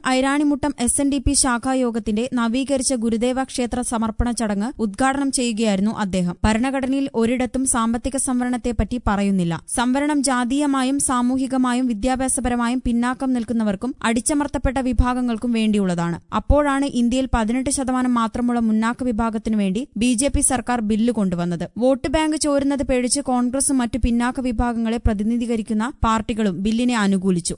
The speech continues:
ബില്ല് പ്രാബല്യത്തിൽ വരാൻ പോകുന്നില്ലെന്ന കാര്യം അവർക്കെല്ലാം അറിയാം. എതിർത്ത് വോട്ട് ചെയ്ത മുസ്ലിം ലീഗ് മാത്രമാണ് ആദർശശുദ്ധിയുള്ളവർ. ബാക്കിയെല്ലാവരും അവസരവാദികളാണ്. ഈഴവർ കുലത്തൊഴിലായ കള്ളുചെത്തിൽ ജീവിച്ചാൽ മതിയെന്നാണ് സവർണ സമൂഹം ചിന്തിക്കുന്നത്.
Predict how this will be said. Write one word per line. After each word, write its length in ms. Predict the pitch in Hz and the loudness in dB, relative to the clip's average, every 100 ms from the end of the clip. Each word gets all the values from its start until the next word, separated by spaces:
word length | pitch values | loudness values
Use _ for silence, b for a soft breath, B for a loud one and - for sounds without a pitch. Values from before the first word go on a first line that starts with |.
| - | 0
ബില്ല് 240 | 214 262 | 2 4
പ്രാബല്യത്തിൽ 600 | 233 247 226 254 262 262 | 2 2 2 0 0 0
വരാൻ 260 | 247 240 240 | 0 0 0
പോകുന്നില്ലെന്ന 500 | 247 233 226 247 247 247 240 | 0 0 2 2 2 0 0
കാര്യം 340 | 226 214 240 | 0 0 0
അവർക്കെല്ലാം 580 | 226 220 233 220 202 202 | 0 0 0 0 0 0
അറിയാം. 320 | 196 175 170 - | 0 -2 -2 -4
എതിർത്ത് 380 | - 226 269 330 | -2 0 0 0
വോട്ട് 260 | 294 285 269 | 0 0 0
ചെയ്ത 220 | 285 269 | -2 0
മുസ്ലിം 360 | 269 247 254 269 | 2 0 0 0
ലീഗ് 220 | 277 247 | 0 2
മാത്രമാണ് 580 | 254 233 233 240 220 233 269 | 2 0 0 0 0 0 -2
ആദർശശുദ്ധിയുള്ളവർ. 960 | 226 220 240 - 240 226 190 180 175 170 - | -2 0 0 0 0 0 0 0 0 -4 -2
ബാക്കിയെല്ലാവരും 760 | 202 214 226 262 254 240 240 254 | 0 0 0 0 2 2 0 -2
അവസരവാദികളാണ്. 920 | 214 208 214 240 220 190 180 180 170 175 - | 0 0 0 0 0 0 0 0 -2 -4 -2
ഈഴവർ 400 | 247 285 311 320 | 0 2 0 -2
കുലത്തൊഴിലായ 680 | - 269 262 302 302 294 277 | -2 -2 0 0 2 2 0
കള്ളുചെത്തിൽ 600 | 277 254 254 277 285 285 269 | 0 0 0 0 -2 -2 -2
ജീവിച്ചാൽ 500 | 240 240 254 277 262 | 0 -2 0 0 0
മതിയെന്നാണ് 580 | 254 240 240 233 214 254 | 0 0 0 2 0 0
സവർണ 380 | - 226 233 254 | -2 0 0 0
സമൂഹം 420 | 247 240 226 226 | 0 0 0 0
ചിന്തിക്കുന്നത്. 540 | 220 202 185 185 170 | 0 0 0 -2 -2